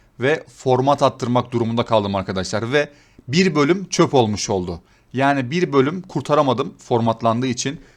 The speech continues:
Bir bölüm çöp oluyor ve ben de şimdi sizlere aldığım, sattığım itemleri hani söyleyebildiğim kadar söyleyeceğim ve kaldığımız yerden devam edeceğiz. Böyle yapmak zorundayım çünkü yani giden videoları geri getiremiyorum ne yazık ki.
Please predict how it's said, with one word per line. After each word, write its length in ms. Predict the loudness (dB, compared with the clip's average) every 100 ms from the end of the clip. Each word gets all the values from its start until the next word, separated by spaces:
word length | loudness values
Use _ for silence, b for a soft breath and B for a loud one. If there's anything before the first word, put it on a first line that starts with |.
| b b
Bir 240 | -4 -2 0
bölüm 300 | 0 0 -6 -16
çöp 260 | 0 2 6
oluyor 360 | 6 6 4 2 b b b 0
ve 240 | 2 0
ben 240 | 0 0 2
de 60 |
şimdi 240 | -2 -2 -2
sizlere 400 | -2 0 0 -2 b b 2
aldığım, 400 | 4 4 0 -4
sattığım 520 | 0 0 0 -6 -6
itemleri 380 | -4 -2 0 0
hani 260 | 0 -2 -6 b b
söyleyebildiğim 640 | -8 2 6 6 6 2 2
kadar 220 | 2 2
söyleyeceğim 500 | 0 -4 0 0 0
ve 220 | -2 -4 _
kaldığımız 560 | 0 2 2 0 -2 2
yerden 340 | 2 2 -6 -8
devam 380 | -2 4 4 4
edeceğiz. 420 | 0 -2 -2 0
Böyle 180 | 2 4
yapmak 320 | 4 4 -4
zorundayım 400 | -2 -4 -2 -4 -6
çünkü 380 | -8 -4 -4 -6 b b
yani 200 | -8 -6
giden 360 | -2 -2 -2 -4 _ _
videoları 420 | -6 0 2 0
geri 240 | 0 0 0
getiremiyorum 600 | -2 0 -2 0 -2 -2
ne 60 |
yazık 260 | -4 -6 -6
ki. 200 | -4 -6